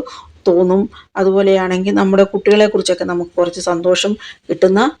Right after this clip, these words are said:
സമയമാണിത്. നമ്മുടെ കുടുംബത്തിനായാലും മറ്റുള്ളവരുടെ ഇടയ്ക്ക് എന്തെങ്കിലുമൊക്കെ ഒരു അപഖ്യാതികളൊക്കെ ഉണ്ടെങ്കിൽ അതൊക്കെ മാറിയിട്ട് നല്ലത് വരുന്ന ഒരു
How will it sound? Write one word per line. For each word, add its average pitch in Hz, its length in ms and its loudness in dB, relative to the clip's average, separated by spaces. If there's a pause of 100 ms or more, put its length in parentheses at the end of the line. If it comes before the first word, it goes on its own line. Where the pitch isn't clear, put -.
സമയമാണിത്. 175 840 -2 (1120)
നമ്മുടെ 254 180 6
കുടുംബത്തിനായാലും 214 1000 4
മറ്റുള്ളവരുടെ 190 640 2
ഇടയ്ക്ക് 190 280 0
എന്തെങ്കിലുമൊക്കെ 190 560 0
ഒരു 190 100 -2
അപഖ്യാതികളൊക്കെ 185 760 -4
ഉണ്ടെങ്കിൽ 185 320 -6
അതൊക്കെ 185 240 -8
മാറിയിട്ട് 185 580 -6 (360)
നല്ലത് 190 320 0
വരുന്ന 185 340 -2
ഒരു 185 220 2